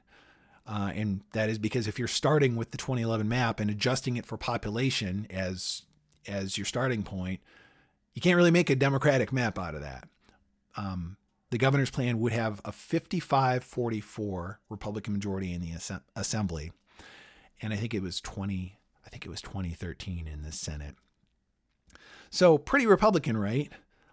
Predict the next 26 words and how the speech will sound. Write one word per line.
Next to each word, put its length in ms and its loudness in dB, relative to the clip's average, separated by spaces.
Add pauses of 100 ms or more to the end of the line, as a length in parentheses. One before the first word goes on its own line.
(260)
On 220 0
the 180 0
other 220 4
hand, 640 -2 (400)
put, 260 -6 (220)
imagine, 720 4 (920)
uh, 440 2 (420)
having 260 4
a 80 2
case 300 2
before 360 2
the 80 0
Supreme 300 -2
Court 360 4
where 160 0
the 100 2
governor's 420 6
plan, 480 -4 (300)
fifty-five 760 4
Republican 460 0
seats 280 -2
in 60 0
the 100 2
assembly, 540 -2
is, 180 0
like, 200 0